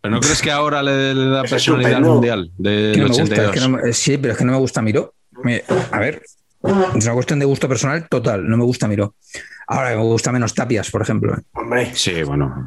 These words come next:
Speaker 3: Es una cosa, lo, lo de Tapias es una cosa, uf, madre mía de mi vida.
Speaker 1: Sí. Y
Speaker 3: Pero,
Speaker 1: la de, y
Speaker 3: no,
Speaker 1: la de
Speaker 3: y por ej-, y, y, pero, ah, también os digo, claro, me gusta mucho menos el pseudo Miró ese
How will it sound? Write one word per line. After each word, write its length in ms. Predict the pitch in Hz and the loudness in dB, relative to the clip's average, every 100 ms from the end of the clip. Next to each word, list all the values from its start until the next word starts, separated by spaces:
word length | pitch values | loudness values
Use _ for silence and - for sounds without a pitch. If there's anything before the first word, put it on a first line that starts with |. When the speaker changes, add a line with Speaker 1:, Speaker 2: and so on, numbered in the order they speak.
| 69 67 - _ _ | -8 -10 -14 _ _
Speaker 3:
Es 140 | 127 117 | -2 2
una 160 | 110 | 2
cosa, 580 | 101 110 107 107 101 101 | 0 0 0 0 0 2
lo, 220 | 101 107 | 2 2
lo 120 | 113 107 | 2 2
de 140 | 104 | 0
Tapias 640 | - 117 117 123 127 - 117 | -2 -2 0 0 0 0 0
es 180 | 104 | 0
una 140 | 113 104 | 0 2
cosa, 760 | 104 - 113 107 101 95 92 104 95 - | 0 0 -2 0 -2 0 -2 -2 -6 -10
uf, 260 | - - | -8 0
madre 240 | 104 90 98 | 2 2 0
mía 120 | 117 | -2
de 60 | 104 | -2
mi 60 | - | -2
vida. 260 | - - _ - | -4 -6 _ -18
Speaker 1:
Sí. 180 | - - 76 - - - | -8 -4 -4 -6 -14 -8
Y 40 | 127 | -2
Speaker 3:
Pero, 140 | 123 | 2
Speaker 1:
la 100 | 120 95 | 2 0
de, 80 | - | 0
y 80 | - | 0
Speaker 3:
no, 80 | |
Speaker 1:
la 60 | 156 | 2
de 80 | 92 | 0
Speaker 3:
y 60 | 107 | 0
por 160 | 123 | 0
ej-, 260 | 139 147 123 - - | -2 -4 -6 -8 -8
y, 80 | - 135 | -4 -4
y, 120 | - | -2
pero, 260 | 135 123 - | -2 -2 -2
ah, 240 | 123 - - | -4 -4 -4
también 280 | 117 113 120 | -2 0 0
os 80 | 123 | 2
digo, 120 | 170 | 2
claro, 160 | 131 139 | 0 0
me 120 | 110 | 2
gusta 280 | 123 - 135 | 2 0 0
mucho 220 | 135 131 | 0 0
menos 320 | 139 165 - | 0 0 -2
el 200 | 170 135 | 0 0
pseudo 400 | 117 147 131 120 | 0 2 4 4
Miró 300 | 113 117 127 | 4 2 2
ese 380 | 139 131 170 240 | 2 2 0 -2